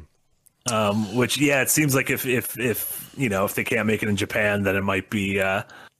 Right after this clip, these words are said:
you know, we might be getting those, those sort of arcades fewer and far, farther between.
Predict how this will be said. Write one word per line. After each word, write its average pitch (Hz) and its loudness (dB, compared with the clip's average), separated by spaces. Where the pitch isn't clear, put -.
you 117 2
know, 90 2
we 101 2
might 98 2
be 117 0
getting 101 2
those, 95 2
those 92 2
sort 101 2
of 92 0
arcades 95 2
fewer 95 2
and 92 0
far, 95 2
farther 185 2
between. 95 0